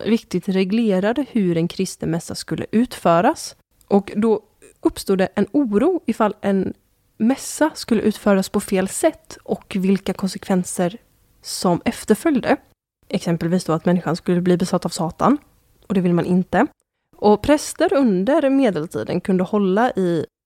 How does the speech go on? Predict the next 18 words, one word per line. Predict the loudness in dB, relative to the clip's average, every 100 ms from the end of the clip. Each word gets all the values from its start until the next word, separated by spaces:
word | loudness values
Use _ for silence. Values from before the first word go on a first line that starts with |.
| _ _ -6
privata | 0 2 0 0 0
mässor | 0 -2 0
mot | 0 -4
betalningar | -6 -2 0 0 -2
för | -2
olika | -6 -6
syften. | -6 -8 -8 -6 -4 -2 -6 _ _ _ _
Och | 0
det | 0 2
ökade | 0 0 -2 -2
en | 0
oro | 2 2 2 0 -2
hos | -6
kyrkan | -2 -2 -2 -2 -4 -4
att | -6
de | -4
här | -4
prästerna | -4 -6 -6 -6 0 0 -2